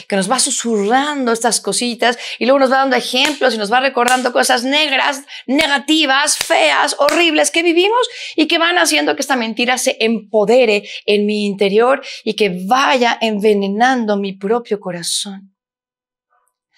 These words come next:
A este corazón hay que pedirle al resucitado que le hable, que lo resucite, que le dé la buena nueva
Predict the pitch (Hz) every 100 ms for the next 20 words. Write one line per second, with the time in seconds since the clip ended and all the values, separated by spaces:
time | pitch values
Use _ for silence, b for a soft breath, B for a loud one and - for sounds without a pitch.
0 | B B B 185 196 196 220 208 190 185
1 | - 220 214 _ _ _ _ _ - 185
2 | - 196 233 262 233 190 190 180 190 -
3 | 175 170 170 190 240 196 165 185 240 262
4 | 214 - - b b b b b 208 208
5 | 208 - - 196 - 277 294 - 214 170
6 | - b b b b - 214 208 302 277
7 | 285 277 262 247 277 294 233 196 -